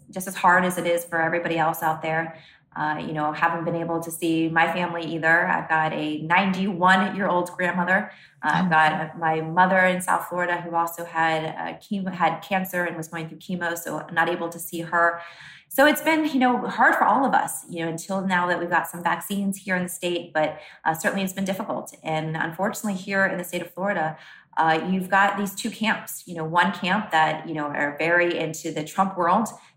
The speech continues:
Speaker 1: that you have no masks and that we, you know, really were trying to throw parties during spring break last year and, and pack the stadiums during Super Bowls, both in Miami from last year and, and Tampa this year.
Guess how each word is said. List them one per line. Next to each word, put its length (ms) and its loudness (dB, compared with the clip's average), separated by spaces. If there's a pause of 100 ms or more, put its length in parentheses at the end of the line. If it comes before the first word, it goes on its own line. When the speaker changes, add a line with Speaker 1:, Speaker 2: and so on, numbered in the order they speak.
Speaker 1:
that 640 2
you 360 -4
have 500 2
no 180 0
masks 540 2
and 360 -6 (180)
that 180 -12
we, 180 -8
you 40 -6
know, 100 -6
really 320 -2
were 140 4
trying 340 2
to 240 2 (220)
throw 160 6
parties 380 4
during 200 0
spring 340 -2
break 240 0
last 360 2
year 180 0
and, 200 -2
and 180 -6
pack 260 2
the 60 -6
stadiums 640 -2
during 220 -2
Super 260 -6
Bowls, 260 -2
both 240 -2
in 100 -4
Miami 440 -2
from 160 -2
last 320 2
year 100 -4
and, 160 -6 (300)
and 100 -4
Tampa 340 -2
this 280 -4
year. 280 0